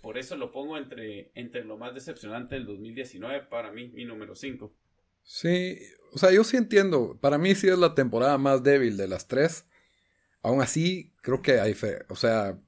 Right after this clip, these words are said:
Speaker 2: yo sí me lo disfruté. Creo que lo que el show quiere hacer, y esta solo es teoría y especulación mía, es ya cambiar el formato de que esto no es una película de ocho horas, sino que es un sitcom.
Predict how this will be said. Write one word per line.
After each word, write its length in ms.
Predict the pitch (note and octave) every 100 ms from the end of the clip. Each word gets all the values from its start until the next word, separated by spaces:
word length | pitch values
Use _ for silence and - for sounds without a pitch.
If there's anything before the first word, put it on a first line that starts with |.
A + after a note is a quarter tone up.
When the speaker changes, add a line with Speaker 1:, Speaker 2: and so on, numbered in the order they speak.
| _ _
Speaker 2:
yo 160 | B2+
sí 120 | B2 D3
me 140 | C3+
lo 140 | A2+
disfruté. 600 | G#2 - G#2 - C#3 D#3+ - _ _ _ _ _ -
Creo 320 | C3 A3 C4+
que 140 | C#4+
lo 180 | F#3+ -
que 100 | A2+
el 120 | G2
show 320 | - C#3+ F3
quiere 180 | E3+ D#3+
hacer, 360 | C3 B2+ C#3+ D3+
y 100 | A2+
esta 220 | A#2+ C#3
solo 280 | B2 B2 B2
es 160 | A#2 -
teoría 380 | A2 A2 A#2+
y 60 | A2
especulación 680 | F#2 G#2 - F#2+ F2+ A2+ A2
mía, 380 | C3 D#3 E3 - _ _ _ _ _ _ -
es 200 | C3+ B2
ya 220 | C3 C3
cambiar 340 | B2+ A2+ A#2+
el 120 | C3+
formato 640 | B2 A2 F#2 G2+ B2 A#2 G2+
de 160 | F#2
que 180 | - G2+
esto 220 | G#2 D3
no 80 | C#3
es 60 | B2+
una 260 | C3+ C3+
película 440 | A#2 G#2 A#2 C3 B2
de 100 | G#2
ocho 300 | G#2 - A2+
horas, 360 | B2+ D3+ D3
sino 280 | C3 A2 G2
que 300 | - G2+ G#2+
es 160 | A2+ -
un 340 | B2 B2 A2+
sitcom. 540 | - A#2+ - F2+ E2+